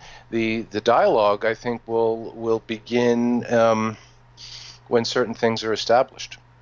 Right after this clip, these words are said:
And, uh, it doesn't seem like there has been much, uh, what, should we use the term progress? What is progress, right?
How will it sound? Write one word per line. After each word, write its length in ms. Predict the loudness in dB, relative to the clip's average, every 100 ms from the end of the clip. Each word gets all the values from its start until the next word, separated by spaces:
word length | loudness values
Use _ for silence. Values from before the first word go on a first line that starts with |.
| -20 -20 -20 -8
And, 360 | -2 0 0 2
uh, 180 | 2 2
it 140 | 0
doesn't 240 | 0 0
seem 280 | -2 -4 -2
like 180 | -2 -2
there 140 | -4
has 300 | -2 0 -2
been 320 | -2 -6 -6 -10 -20 -20 -20 -2
much, 480 | 0 0 -4 -8 -6
uh, 440 | -4 -2 -2 -4 -6 -14 -20 -20 -20 -20 -20 -20 -20 -20
what, 180 | -16 -16 -16 -18 -14
should 320 | -10 -6 -4
we 100 | -4
use 160 | -4 -4
the 120 | -4
term 260 | -2 -2 -2
progress? 580 | 0 0 2 0 -2 -2
What 140 | -6
is 80 | -8
progress, 640 | -6 -2 -2 -4 -6 -6
right? 180 | -6 -6